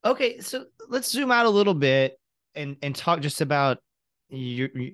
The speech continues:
your creative process more generally. Um, you look like you're sitting in a room where stuff gets made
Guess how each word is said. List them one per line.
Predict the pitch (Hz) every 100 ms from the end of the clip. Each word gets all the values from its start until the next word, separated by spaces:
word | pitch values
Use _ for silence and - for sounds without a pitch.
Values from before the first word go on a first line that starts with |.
| _
your | 127 120 143 139 135
creative | - 143 120 104
process | 123 113 - 110 104 - -
more | 117 117 104
generally. | 98 110 110 101 95 92 87 - -
Um, | 107 101 98 95 - _ -
you | 120
look | 127
like | 123 123
you're | 107
sitting | - 113 110
in | 107
a | 104 101 117
room | 107 104 104
where | 101
stuff | 104 - 98 -
gets | 98 104
made | 104 101 92